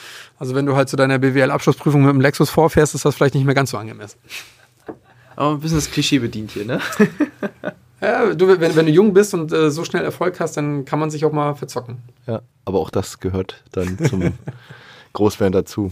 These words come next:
Speaker 2: Auch spannend, ne? Und, und was konntest du da für dich mitnehmen? Vielleicht auch aus dieser, aus diesem Verzocken heraus? Also was konntest du da für dich mitnehmen? Was dir
Speaker 1: Ja.
Speaker 2: vielleicht auch heute viel bringt?
Speaker 1: Ähm, ich bin, bin heute leider viel risikoaverser geworden.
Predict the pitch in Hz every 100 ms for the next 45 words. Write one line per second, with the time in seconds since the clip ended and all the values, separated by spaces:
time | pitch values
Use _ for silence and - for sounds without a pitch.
0 | - - 123 - - 107 98 120 117 120
1 | - 120 117 - 131 123 117 - 104 123
2 | - 156 147 117 - 107 - - 120 107
3 | 104 101 101 - - - - 117 107 101
4 | 110 - - 120 - 131 135 127 107 104
5 | 170 - 104 107 104 - 123 117 113 110
6 | 110 113 120 117 170 202 _ _ _ _
7 | _ - 117 - 117 117 107 - 131 131
8 | - 113 - 143 - _ _ _ _ _
9 | _ _ _ _ _ _ 127 123 120 120
10 | 120 120 127 147 139 135 123 117 123 143
11 | 143 135 127 123 160 - _ - - 131
12 | 120 123 143 139 147 127 110 131 160 170
13 | 160 170 185 214